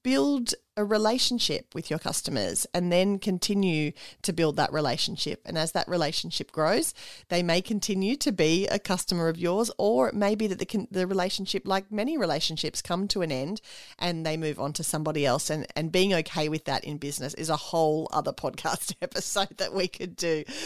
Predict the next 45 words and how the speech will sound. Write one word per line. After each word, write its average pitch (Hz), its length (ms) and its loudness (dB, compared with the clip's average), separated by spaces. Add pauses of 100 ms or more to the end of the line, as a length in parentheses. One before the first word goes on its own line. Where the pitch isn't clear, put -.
(140)
at 180 140 2
a 175 60 6
later 156 300 2
time. 131 440 -2 (320)
But 226 120 0
for 262 120 -2
today, 240 320 0
we're 240 100 2
just 214 240 -4
talking 185 300 -4
about 170 200 0
how 170 220 -2
to 170 120 -6
hold 156 260 -4
on 151 140 -2
to - 120 -6
them 147 160 2
when, 147 300 0
when 151 160 2
they 143 160 2
are 110 240 2
already 143 380 -2
yours 101 440 -2
in 95 100 -2
terms - 280 0
of - 100 -12
customers. - 680 -6 (500)
So 269 240 4
I 269 60 6
really 320 280 2
want 381 160 -2
you 254 80 -2
to 233 60 0
think 226 260 -2
about 185 340 2
the 190 80 2
ways 185 400 2
in 190 160 0
which - 360 -2
you 180 300 0
can 170 460 -2 (180)
put 262 320 0
systems 220 540 0
in 175 120 -2
place - 580 -2